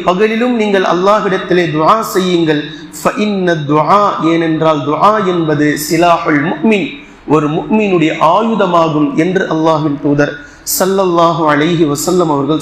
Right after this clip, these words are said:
சொன்னார்கள். இது எட்டாவது ஹதீஸ். ஒன்பதாவது ஹதீஸ், "மல்லம் யஸ்அலில்லாஹ யக்லப் அலைஹி." நபி ஸல்லல்லாஹு அலைஹி வஸல்லம் அவர்கள் கூறினார்கள், "உலகத்தில் இருக்கக்கூடிய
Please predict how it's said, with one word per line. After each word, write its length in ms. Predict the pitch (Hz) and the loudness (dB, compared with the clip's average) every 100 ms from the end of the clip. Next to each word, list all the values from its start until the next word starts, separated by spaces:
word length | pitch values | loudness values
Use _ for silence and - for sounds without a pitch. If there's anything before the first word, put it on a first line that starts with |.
| - | -2
சொன்னார்கள். 480 | 139 139 131 135 170 | 0 2 0 0 -2
இது 140 | 165 | 0
எட்டாவது 400 | 147 147 151 143 | -2 0 0 0
ஹதீஸ். 320 | - 143 135 - - - - - - | -6 -6 -6 -12 -20 -20 -20 -18 -2
ஒன்பதாவது 580 | 156 180 185 170 156 143 | 0 2 2 2 0 -2
ஹதீஸ், 420 | - 170 208 - - - - - 120 143 | 0 0 0 -4 -16 -20 -20 -4 0 2
"மல்லம் 480 | 180 185 175 165 156 | 0 -2 -2 0 0
யஸ்அலில்லாஹ 1000 | 160 185 - - 175 165 156 156 175 165 147 143 - - - | 0 0 -2 -2 0 0 0 2 2 2 -2 -2 -8 -18 -2
யக்லப் 640 | 139 185 165 147 175 156 147 135 | 0 0 0 0 0 2 0 0
அலைஹி." 440 | 147 196 214 156 - - - - - - - - - | 0 0 0 -2 -6 -12 -20 -20 -20 -18 -18 -14 -4
நபி 120 | 170 175 | -2 0
ஸல்லல்லாஹு 640 | 180 175 160 151 156 156 151 | 0 2 2 2 2 2 0
அலைஹி 360 | 143 170 165 | 2 0 0
வஸல்லம் 460 | 147 147 185 185 175 | -2 -2 0 0 0
அவர்கள் 320 | 151 151 139 143 | -2 -2 -4 0
கூறினார்கள், 760 | 160 160 147 135 135 165 - - - - - | 2 2 0 0 0 0 -2 -10 -20 -20 -4
"உலகத்தில் 760 | 139 160 175 180 165 - 185 196 - | 0 2 2 -2 -4 -2 0 0 0
இருக்கக்கூடிய 760 | 160 175 - 180 170 165 160 | 0 0 -2 -4 0 0 0